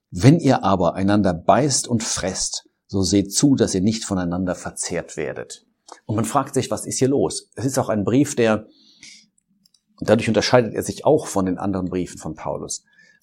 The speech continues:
Es ist ein Brief, der keine Anerkennung bringt, wo Paulus keinen Dank ausspricht für die Empfänger des Briefes.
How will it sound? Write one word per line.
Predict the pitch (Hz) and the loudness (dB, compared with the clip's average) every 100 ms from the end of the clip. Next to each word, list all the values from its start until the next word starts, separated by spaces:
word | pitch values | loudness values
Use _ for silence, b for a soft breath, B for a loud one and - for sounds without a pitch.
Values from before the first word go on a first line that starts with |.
| b b _ _ _ _ - | b b _ _ _ _ -12
Es | - | -4
ist | 123 | -2
ein | 113 110 | 0 0
Brief, | 123 143 - | 0 0 0
der | 107 101 - _ _ - | 2 2 -2 _ _ -12
keine | - 135 131 120 - | -4 0 2 0 -2
Anerkennung | 113 107 - 82 76 76 | -4 -4 -8 -10 -10 -10
bringt, | 82 71 71 - - | -10 -8 -12 -18 -8
wo | 95 | -6
Paulus | - 135 117 - | 0 2 2 -4
keinen | - 110 110 | -2 0 2
Dank | 117 139 - | 2 0 -2
ausspricht | 92 87 - - 78 - | -4 -4 -8 -8 -10 -10
für | - 98 | -8 -4
die | 92 | -4
Empfänger | 90 - 101 92 | -6 -6 -4 -4
des | 85 85 | -6 -6
Briefes. | 95 98 - - - | -6 -6 -8 -14 -16